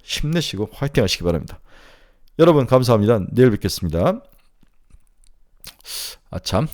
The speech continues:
또 우리 광고 해야죠. 네. 투자의 우리 방향성을 잃어버리신 분들 카페로 오십시오. 네, 이 카페 주소 치고 또 종목 상담이 필요하신 분도 여기 주소 치고 들어오시기 바랍니다.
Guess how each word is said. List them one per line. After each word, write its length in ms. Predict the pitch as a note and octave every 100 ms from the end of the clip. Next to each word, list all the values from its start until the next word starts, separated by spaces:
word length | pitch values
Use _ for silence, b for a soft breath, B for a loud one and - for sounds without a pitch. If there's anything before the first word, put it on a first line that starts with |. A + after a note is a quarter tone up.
| -
또 80 | G#2+
우리 440 | F#2 G2+ G2 F#2 - _ _ _
광고 360 | - G2 F#2
해야죠. 380 | F2+ C3+ G#2 D3+ F#3
네. 360 | - F2 D#2+ - B B B B B
투자의 400 | - F3 F#3 F3
우리 200 | C#3 A#2+
방향성을 580 | - A2+ C3 C#3 - A2+
잃어버리신 580 | G#2 A2+ G#2+ G#2 - G#2+
분들 200 | F#3+ D#3+ _ -
카페로 360 | - C#3 - G2
오십시오. 380 | E2+ - E3+ F3 -
네, 260 | - A1+ -
이 120 | D#2
카페 320 | - F2 -
주소 300 | E2+ F#2 E2+
치고 420 | E2+ - F2+ F3 - -
또 140 | E2
종목 380 | - F#2+ G#2 -
상담이 400 | A2 A2 G#2+ G2+
필요하신 440 | - A2+ A2+ -
분도 380 | F2+ F2 A3 - b b b b D#2
여기 120 | E2
주소 320 | - G2 G2+
치고 280 | - - F#2
들어오시기 380 | - G2 - F2+
바랍니다. 400 | E2+ E2 D3+